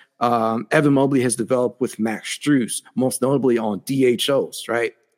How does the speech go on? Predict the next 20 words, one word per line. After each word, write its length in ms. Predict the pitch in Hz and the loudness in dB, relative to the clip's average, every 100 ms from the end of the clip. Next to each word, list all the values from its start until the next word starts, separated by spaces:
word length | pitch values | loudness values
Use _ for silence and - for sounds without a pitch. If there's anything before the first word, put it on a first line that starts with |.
| _ | _
You've 140 | 190 185 | 0 2
seen 220 | 208 175 | 4 4
so 480 | - - 214 220 190 | 2 0 2 2 2
many 260 | 208 208 | 2 0
D 260 | 160 165 175 | -2 -2 0
H 260 | 160 - | 0 0
Os 400 | 156 156 107 - | 2 2 0 -6
from 260 | - - 123 | -10 -4 -2
those 260 | 107 104 - | -2 -4 -6
two. 200 | - 110 | -8 -6
The 100 | 123 | -6
chemistry, 720 | - 180 175 - 165 151 - _ - | -2 0 0 2 2 2 -4 _ -2
and 100 | 160 | 0
it, 80 | 170 | 4
obviously, 640 | 156 160 151 165 151 143 | 2 4 2 2 0 0
you 140 | 135 135 | -2 -2
can 160 | 131 | 0
tell, 460 | 107 123 120 113 117 | -2 -2 0 -2 -4
like, 320 | 113 107 104 _ - - - | -4 -4 -4 _ -20 -16 -4
Max 560 | 117 135 143 - - | 0 2 0 -6 -10